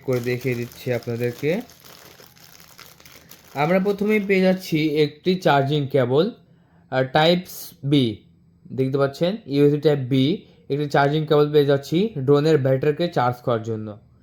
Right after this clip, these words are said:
এটা দিয়ে চার্জ করলে আমাদের সময় লাগবে সাড়ে তিন ঘন্টা, এবং সাড়ে তিন ঘন্টা বেশি চার্জ করলে আপনারা তিরিশ মিনিটেরও বেশি ব্যাটারি ব্যাকআপ পাবেন। আমরা এটা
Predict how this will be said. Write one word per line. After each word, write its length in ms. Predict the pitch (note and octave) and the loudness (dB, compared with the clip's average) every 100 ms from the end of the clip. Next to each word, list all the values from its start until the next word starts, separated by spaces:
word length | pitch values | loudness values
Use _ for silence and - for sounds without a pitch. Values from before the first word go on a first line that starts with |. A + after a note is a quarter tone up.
| _ _ _ - | _ _ _ -4
এটা 220 | C3+ E3 F3 | 0 2 2
দিয়ে 120 | F#3+ F#3 | 0 2
চার্জ 200 | E3+ E3+ - | 0 0 -2
করলে 240 | F3 D3 D3 | -2 0 0
আমাদের 260 | C#3 C3+ C#3 - | 0 -2 -4 -4
সময় 220 | C#3+ C#3+ | -2 0
লাগবে 220 | C3+ C3 D#3+ G#3+ - _ _ - | -2 0 -2 -2 -12 _ _ -4
সাড়ে 260 | D#3 D3+ D3+ | 0 0 -2
তিন 140 | D3+ D3+ C3 | -4 -4 -4
ঘন্টা, 360 | C3+ A#2+ G#2+ G2 - _ _ _ _ - | -4 -4 -8 -12 -12 _ _ _ _ -8
এবং 240 | C3+ B2+ D3 F3+ | -6 -4 -4 -2
সাড়ে 180 | D3+ D3+ F3 | 0 0 0
তিন 120 | F#3 | 0
ঘন্টা 200 | F3+ F#3+ F3+ C#3 D3 | 2 2 2 -2 -2
বেশি 260 | D#3+ D#3+ E3+ F3 F3 | -2 0 0 -2 -2
চার্জ 200 | D3 D3 - | -2 -2 0
করলে 200 | D3+ B2+ B2+ | 0 2 -2
আপনারা 300 | - C3 D3 G3+ - _ _ - | -2 -2 0 -2 -6 _ _ -2
তিরিশ 200 | F#3 G3 | -2 0
মিনিটেরও 320 | G3+ F#3+ G3 E3 D3+ | -2 2 2 2 2
বেশি 220 | D3+ E3 F#3+ C#3+ | 0 0 0 0
ব্যাটারি 340 | C#3+ D#3 D3+ C#3 | 2 2 2 0
ব্যাকআপ 240 | C3 C3+ B2 | -2 -2 -2
পাবেন। 220 | A2+ A2 F#2+ - - - - - - - - - - - | -2 -4 -10 -20 -20 -20 -20 -20 -20 -20 -20 -20 -20 -12
আমরা 140 | A#2+ B2+ | -4 -2
এটা 140 | B2 | 0